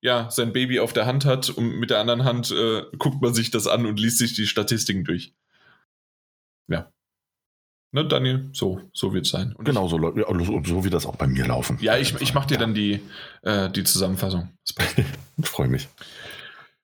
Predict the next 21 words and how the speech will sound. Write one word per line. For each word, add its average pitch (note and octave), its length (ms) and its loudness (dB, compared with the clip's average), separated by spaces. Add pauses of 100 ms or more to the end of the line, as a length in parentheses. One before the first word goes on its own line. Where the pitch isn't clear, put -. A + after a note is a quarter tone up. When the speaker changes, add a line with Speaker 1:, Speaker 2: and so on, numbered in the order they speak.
(120)
Speaker 1:
Okay, B2+ 400 2
aber B2 380 0
weg D3 180 0
von D3 160 2
Smash B2+ 280 2
Brothers, A2+ 480 2
ähm, G#2+ 440 0
weil A2+ 280 2
das - 160 -2
ging D#3 140 0
auch G#2+ 160 2
relativ G#2+ 320 0
schnell. A2 220 0
Dann B2 240 0
zack, D3+ 340 0
war's A#2 180 4
vorbei B2+ 480 0
und A#2+ 200 0
dann B2 320 2
haben A#2+ 260 0
wir A#2 400 -2